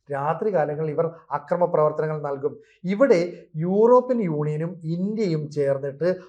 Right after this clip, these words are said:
ഹമാസിന്റെ തുർക്കിയിലെ നീക്കത്തിനെതിരായിട്ടുള്ള ചില മുന്നേറ്റങ്ങൾ നടത്താനായിട്ട് തീരുമാനിക്കുന്നു. മൊസാദ് അതിന് നേതൃത്വം നൽകുന്നു. കാരണം ഇന്ത്യയെ സംബന്ധിച്ചിടത്തോളം പാകിസ്ഥാൻ ഒരു ശത്രു രാജ്യമാണ്. അതേ പാകിസ്ഥാന് സൈനിക സാമ്പത്തിക സഹായം നൽകുന്നത്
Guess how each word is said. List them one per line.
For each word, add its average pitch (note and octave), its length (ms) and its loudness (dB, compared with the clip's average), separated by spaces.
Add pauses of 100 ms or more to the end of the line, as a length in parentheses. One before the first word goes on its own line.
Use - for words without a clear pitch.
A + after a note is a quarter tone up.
(140)
ഹമാസിന്റെ E3+ 760 2
തുർക്കിയിലെ D#3 540 -4
നീക്കത്തിനെതിരായിട്ടുള്ള D3 1300 -2 (220)
ചില G3 140 2
മുന്നേറ്റങ്ങൾ E3+ 680 -2
നടത്താനായിട്ട് C#3+ 500 -2
തീരുമാനിക്കുന്നു. D3+ 1000 -6
മൊസാദ് E3 580 2
അതിന് D3+ 380 -2
നേതൃത്വം D3+ 460 -2
നൽകുന്നു. C#3+ 480 -6 (260)
കാരണം D#3 500 0 (280)
ഇന്ത്യയെ B3 380 2
സംബന്ധിച്ചിടത്തോളം E3 640 0
പാകിസ്ഥാൻ D3 540 0
ഒരു C#3+ 80 -6
ശത്രു C#3+ 320 -6
രാജ്യമാണ്. B2 380 -4 (580)
അതേ B3 440 6
പാകിസ്ഥാന് F#3+ 600 2
സൈനിക F3 480 0
സാമ്പത്തിക D#3 460 -2
സഹായം D3+ 400 -4
നൽകുന്നത് D3 340 -4